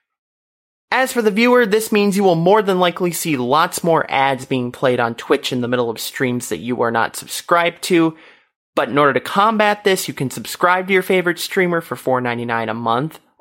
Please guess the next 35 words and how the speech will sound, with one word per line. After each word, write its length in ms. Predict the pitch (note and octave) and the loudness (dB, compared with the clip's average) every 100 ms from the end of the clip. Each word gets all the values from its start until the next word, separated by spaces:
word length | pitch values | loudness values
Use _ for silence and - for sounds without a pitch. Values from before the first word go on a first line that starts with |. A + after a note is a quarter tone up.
| - | 4
Or 320 | C#3+ D#3 E3 | 6 6 4
if 160 | - C3+ | 0 -2
you 80 | |
have 160 | C3 A#2+ | 0 0
Amazon 400 | A#2+ A#2 B2 A2+ | -2 -2 -4 -4
Prime, 340 | - D3+ F3+ | 0 0 0
you 60 | E3 | -4
can 160 | - A#2+ | -4 -6
use 160 | A#2+ | -6
your 80 | - | -10
Prime 320 | - A#2 A2 | -4 -4 -4
Gaming 480 | - D3+ E3+ F#3+ F#3+ | -4 -2 -2 -4 -4
sub 400 | - F3+ F3+ F3+ | 0 2 2 0
included 380 | - - A#2 - | -8 -6 -6 -6
for 160 | - - | -8 -10
free. 500 | - A3 B3+ B3+ B3 - _ _ _ - | 0 2 4 2 -4 -20 _ _ _ 0
Or 480 | A#3 C#4 F3 D#3 D#3+ D3+ | 4 4 6 4 2 -2
you 80 | |
can 120 | D3 D#3+ | -6 -4
choose 280 | F3+ E3+ | -2 -4
to 60 | - | -4
pay 240 | D#3+ D3 | 0 0
eight 280 | - E3+ D#3 | 2 0 2
dollars 380 | F3 D#3 D3 C#3+ | 2 2 0 0
and 80 | C3+ | 0
ninety-nine 420 | C#3 C#3 C3+ B2+ | 0 0 0 -2
cents 320 | - C#3 - | -2 -4 -2
a 40 | B2 | -2
month, 440 | D3 D3 B2+ - - | 0 0 -2 -8 -4
and 120 | B2+ | -2
you 80 | B2 | -2
can 140 | B2+ | 0
get 180 | B2 - | 0 -2
Twitch 400 | - E3 - - | -4 -2 -4 -8
Turbo, 720 | - - B3 D3 G2+ A2+ C#3+ | -6 0 0 2 2 2 0